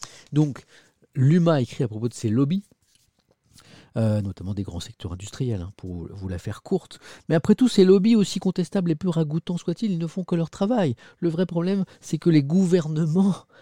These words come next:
les écoutent, les suivent, à commencer par l'exécutif français. Le projet de loi climat pour l'humanité en est une illustration éclatante, des objectifs au rabais,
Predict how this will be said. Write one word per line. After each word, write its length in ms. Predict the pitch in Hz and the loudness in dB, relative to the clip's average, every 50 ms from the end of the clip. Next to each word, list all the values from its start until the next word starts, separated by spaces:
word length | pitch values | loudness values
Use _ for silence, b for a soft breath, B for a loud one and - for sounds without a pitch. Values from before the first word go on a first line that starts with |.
| b b - | b b -2
les 180 | 147 143 143 | -2 2 2
écoutent, 360 | 160 156 - 220 220 175 - | 0 0 2 0 0 0 2
les 160 | - 131 127 123 | 4 4 4 4
suivent, 400 | - - - 208 214 208 170 156 | 2 2 4 8 8 10 8 8
à 40 | |
commencer 360 | 139 - 156 147 139 - - 165 | 6 6 2 0 2 2 2 4
par 140 | 160 147 | 4 2
l'exécutif 600 | 139 139 131 123 139 131 - 135 - - 123 117 | 2 2 2 0 -2 -4 -4 -8 -6 -6 -8 -8
français. 600 | - - - - 113 104 - - - 185 208 226 b b b b b b | -8 -12 -10 -8 -6 -6 -6 -2 0 0 0 0 b b b b b b
Le 220 | b 131 147 170 196 | b 4 4 4 4
projet 420 | - - - 160 147 139 151 143 | 4 2 0 2 2 4 2 0
de 80 | 127 123 | 2 0
loi 220 | 127 127 139 123 | 2 2 2 2
climat 440 | - - - 127 120 117 110 98 101 _ _ | 0 -2 -4 -2 0 0 0 -2 -4 _ _
pour 140 | - 92 87 | -10 -8 -8
l'humanité 500 | 80 73 71 76 113 151 151 - 101 - _ B B B B B B B _ | -8 -6 -6 -6 -6 -6 -4 -4 -4 -4 _ B B B B B B B _
en 280 | 196 170 160 165 160 | 2 4 4 4 6
est 240 | 160 151 143 127 - _ | 4 4 4 2 0 _
une 140 | - 135 120 | -2 0 0
illustration 500 | 117 117 117 - - - 107 - - 107 | 0 0 -2 -4 -4 -6 -6 -4 -2 -2
éclatante, 540 | 95 92 - 107 101 - - 151 160 170 156 | -2 0 0 -2 -2 0 0 -2 -2 -2 2
des 220 | 131 143 131 127 | 2 2 4 4
objectifs 480 | 139 120 117 123 113 - - 123 - - | 2 2 0 -4 -4 -4 -8 -8 -6 -6
au 60 | 110 | -6
rabais, 300 | 92 92 87 90 90 | -4 -4 -6 -6 -8